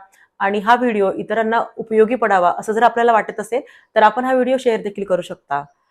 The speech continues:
आणि हो, अजूनही आपण या चॅनलला सबस्क्राईब केलं नसेल, तर चॅनलला सबस्क्राईब करा.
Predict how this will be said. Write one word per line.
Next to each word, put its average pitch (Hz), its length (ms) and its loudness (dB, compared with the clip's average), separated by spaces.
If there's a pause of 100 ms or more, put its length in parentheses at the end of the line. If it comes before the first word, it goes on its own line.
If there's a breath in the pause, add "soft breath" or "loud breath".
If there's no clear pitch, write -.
(240)
आणि 214 180 4
हो, 214 420 0
अजूनही 226 440 2
आपण 202 300 0
या 233 120 0
चॅनलला 214 480 2 (220)
सबस्क्राईब 233 520 4
केलं 247 200 6
नसेल, 269 360 -2 (240 soft breath)
तर 220 60 -4
चॅनलला 226 300 0
सबस्क्राईब 208 440 -2 (100)
करा. 147 200 -4